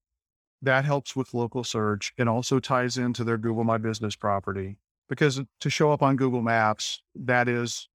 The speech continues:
the way you do that is you have to have a Google My Business page. That's the entity that's gonna show up on the map. Uh, and so that you gotta inter-, interconnect and interlink this stuff.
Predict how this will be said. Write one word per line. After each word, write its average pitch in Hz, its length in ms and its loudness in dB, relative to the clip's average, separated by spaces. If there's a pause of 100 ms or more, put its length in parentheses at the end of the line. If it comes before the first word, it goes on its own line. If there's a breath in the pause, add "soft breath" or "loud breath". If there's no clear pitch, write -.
(240)
the 139 80 2
way 147 140 4
you 127 140 4
do 135 200 4
that 117 200 4
is 110 140 -2
you 117 80 0
have 110 180 0
to 113 80 0
have 110 140 2
a 113 40 2
Google 110 240 0
My 107 120 2
Business 104 380 -4
page. 98 600 -4
That's 107 280 -2
the 104 300 -4 (320)
entity 147 440 0
that's 113 220 -6
gonna 110 220 0
show 107 260 2
up 104 160 0
on 101 140 2
the 95 60 0
map. 104 440 4 (720)
Uh, 135 260 2
and 143 200 2
so 160 160 6
that 135 260 4 (140)
you 143 120 -2
gotta 160 300 2
inter-, 165 400 2
interconnect 156 600 4
and 127 120 2
interlink 135 540 0 (100)
this 98 160 -10
stuff. - 540 -8